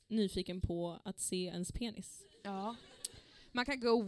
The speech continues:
Speaker 2: weird with it.
Speaker 1: Ja.
Speaker 2: Bara s-, le så lurigt och sen liksom gå till, sätta sig vid ett piano och börja spela
Speaker 1: <laughs>
Speaker 2: och hela tiden hålla ögonkontakten.
Speaker 1: Ja.
Speaker 2: Så personen som har sagt det här är bara så här,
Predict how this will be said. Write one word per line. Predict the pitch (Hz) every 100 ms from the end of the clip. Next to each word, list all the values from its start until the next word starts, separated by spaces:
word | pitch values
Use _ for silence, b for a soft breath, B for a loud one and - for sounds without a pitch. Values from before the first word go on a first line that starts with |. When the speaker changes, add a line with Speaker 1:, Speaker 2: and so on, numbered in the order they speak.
| 233
Speaker 2:
weird | 330 330 294 208 180
with | 175 151 165
it. | - -
Speaker 1:
Ja. | 208 208 247 220
Speaker 2:
Bara | 233 233
s-, | 233 -
le | 175 233 277 285 262
så | 220
lurigt | 220 220 196 196 202
och | 185
sen | - 180 180
liksom | 196 226 233 202
gå | 208 196
till, | 220 -
sätta | - 208
sig | 202
vid | 190
ett | -
piano | 208 202 415 320 170
och |
börja | 190 -
spela | - 247 302 285 214 269 277 370 - -
Speaker 1:
<laughs> | -
Speaker 2:
och | 226 233 - - -
hela | 320 277 269
tiden | 320 302 233
hålla | 254 254 220 208
ögonkontakten. | 233 202 196 196 208 196 - - 302 196 247 - B B
Speaker 1:
Ja. | 339
Speaker 2:
Så | 254
personen | 277 - 311 302 381
som | 285 330
har | -
sagt | 349 - 349 -
det |
här | 320 240
är |
bara | 240 302
så | 285
här, | 233